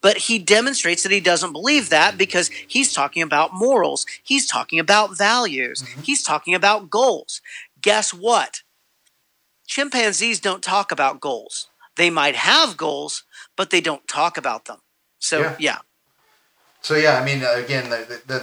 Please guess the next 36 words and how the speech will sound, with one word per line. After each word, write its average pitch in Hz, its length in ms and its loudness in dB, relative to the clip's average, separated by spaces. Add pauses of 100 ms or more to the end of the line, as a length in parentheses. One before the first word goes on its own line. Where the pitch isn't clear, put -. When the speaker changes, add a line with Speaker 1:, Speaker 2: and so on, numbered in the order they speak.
Speaker 2:
the, 120 180 -4
uh, 127 160 2
unargued 151 440 4
philosophical 135 760 2
conjecture 127 560 -4
is 143 240 -2
material 113 560 -4
determinism. 110 800 -8
So 123 160 -4
if 117 100 -6
you 127 80 -6
want 127 140 -2
the 127 60 -12
big 165 180 2
word 165 260 6
of 151 140 2
the 139 60 -4
day 139 460 0
on 123 260 -4
that 127 200 2
end, 117 220 -6
that'd 113 180 -4
be 117 140 -14
material 120 640 -4 (300)
determinism. 123 800 -4
And 113 100 -6
I've 117 180 -2
already 113 280 2
asked 110 200 -2
questions 117 380 -4
about 113 260 -4
that 113 160 -2
in - 60 -12
the 113 60 -14
past 110 420 -4
and 107 180 -16